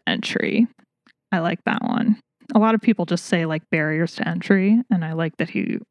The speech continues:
pointed out that they should be huge. Um, the next one is excellent management and good governance. And yes, super obvious.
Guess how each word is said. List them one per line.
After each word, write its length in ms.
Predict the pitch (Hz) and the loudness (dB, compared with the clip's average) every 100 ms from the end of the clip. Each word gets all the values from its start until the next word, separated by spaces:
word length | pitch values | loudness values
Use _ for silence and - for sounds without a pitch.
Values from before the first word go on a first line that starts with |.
| _ - | _ -6
pointed 340 | - 170 156 151 | -2 -2 -2 -4
out 280 | 151 - | -4 -4
that 160 | - 180 | -6 -4
they 100 | - | -6
should 200 | - - | -6 -6
be 120 | 220 | -4
huge. 680 | 190 - 50 50 220 - - _ _ _ _ _ _ _ _ - | -4 0 0 0 -2 -4 -12 _ _ _ _ _ _ _ _ -2
Um, 320 | 185 170 165 - | 0 0 0 2
the 60 | |
next 260 | 214 269 - | 2 2 2
one 280 | 220 190 202 | 4 4 2
is 520 | 220 180 170 175 175 | 0 2 2 0 0
excellent 420 | 240 294 - 370 226 | -2 0 0 2 2
management 560 | 196 202 208 277 320 214 | 4 2 2 0 2 2
and 160 | 180 | 2
good 220 | 180 208 185 | 2 0 0
governance. 680 | 151 160 165 240 - - - _ _ - | -4 -2 0 0 -4 -20 -20 _ _ 2
And 420 | 175 170 165 165 | 2 2 -2 -2
yes, 460 | 165 226 - - - | 0 -2 -2 -16 -16
super 340 | - 170 165 | -2 0 0
obvious. 540 | 160 165 220 285 311 | -4 -2 0 -2 -4